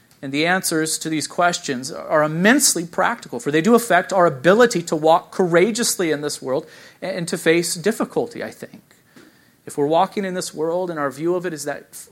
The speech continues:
Satan is just free and that Christ does not have any authority over him at all, certainly that is going to produce a kind of fear, a kind of timidity within our lives, a kind of cautiousness. But to believe that we are chi-,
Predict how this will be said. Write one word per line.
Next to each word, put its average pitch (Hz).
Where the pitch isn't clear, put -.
Satan 160
is 117
just 143
free 131
and 113
that 120
Christ 143
does 131
not 127
have 127
any 139
authority 127
over 123
him 123
at 127
all, 202
certainly 165
that 135
is 139
going 151
to -
produce 131
a -
kind 160
of -
fear, -
a -
kind 165
of -
timidity 131
within 131
our 127
lives, 120
a 139
kind 135
of 127
cautiousness. -
But 165
to 170
believe 156
that 147
we 156
are 139
chi-, -